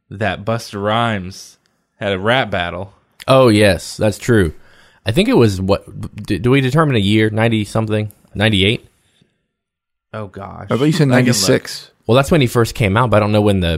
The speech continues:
Speaker 2: battle happened. Busta Rhymes had a rap battle against none other than Mister Old Dirty Bastard from the Wu-Tang Clan. Later, his solo work as well is very good. And, uh, that video is on YouTube,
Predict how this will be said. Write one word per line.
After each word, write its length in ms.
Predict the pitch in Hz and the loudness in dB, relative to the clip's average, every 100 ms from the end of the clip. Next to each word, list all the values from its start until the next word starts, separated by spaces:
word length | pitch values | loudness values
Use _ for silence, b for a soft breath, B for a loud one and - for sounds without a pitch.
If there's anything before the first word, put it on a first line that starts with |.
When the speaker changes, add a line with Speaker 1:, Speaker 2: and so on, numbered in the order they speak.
| 78 | -6
Speaker 2:
battle 400 | 90 90 104 78 | -4 -2 0 -2
happened. 440 | 85 80 69 - - - - _ _ _ _ _ _ _ - | -6 -10 -10 -12 -16 -20 -20 _ _ _ _ _ _ _ -2
Busta 240 | 143 160 151 | 0 2 4
Rhymes 260 | 135 120 - | 4 4 2
had 160 | 110 | 2
a 60 | 95 | 2
rap 320 | 95 104 104 | 2 2 4
battle 300 | 90 90 90 | 2 0 0
against 360 | 87 90 82 - | -4 -4 -6 -2
none 160 | 101 | 0
other 200 | 104 101 | 2 2
than 220 | 92 92 92 | 0 0 -2
Mister 340 | - - - - | -2 -4 -4 2
Old 300 | 104 117 107 | 2 4 4
Dirty 260 | 113 104 | 4 4
Bastard 600 | 87 95 107 - 65 - _ _ _ _ _ | 2 0 0 -4 -8 -8 _ _ _ _ _
from 640 | - 87 87 85 82 85 _ _ _ _ - | -2 0 0 -2 -4 -6 _ _ _ _ -6
the 100 | 92 | 2
Wu-Tang 540 | 139 185 135 113 98 | 4 4 4 2 2
Clan. 540 | - 104 101 101 131 135 _ _ _ - | 0 2 2 0 -2 -8 _ _ _ -10
Later, 340 | 92 95 95 95 | -2 0 2 2
his 200 | 92 - | 0 0
solo 360 | 104 98 92 | 0 2 0
work 260 | 90 87 95 | -2 -4 -6
as 140 | 87 | -4
well 240 | 85 95 92 | -2 0 -2
is 100 | 90 | -4
very 260 | 82 82 | -6 -6
good. 340 | 80 82 87 95 _ _ _ _ _ - | -6 -8 -8 -12 _ _ _ _ _ -8
And, 320 | 98 92 85 | -2 -2 0
uh, 280 | 85 80 82 | -2 -2 -2
that 180 | 90 95 | -2 0
video 280 | 107 113 110 | 2 4 4
is 120 | 107 | 4
on 140 | 104 104 | 2 2
YouTube, 560 | 107 - 104 104 98 | 0 0 0 0 -2